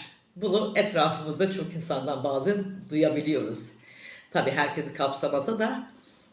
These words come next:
bu, e, söylemleri yapan insanlar var. Hakikaten tatilini gerçekleştirmiş,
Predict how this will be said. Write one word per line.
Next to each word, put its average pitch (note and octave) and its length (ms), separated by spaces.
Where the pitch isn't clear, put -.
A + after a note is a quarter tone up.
bu, - 400
e, F3 120
söylemleri F3 640
yapan C4+ 300
insanlar D#3 540
var. A2+ 140
Hakikaten - 380
tatilini F3 380
gerçekleştirmiş, C#3 960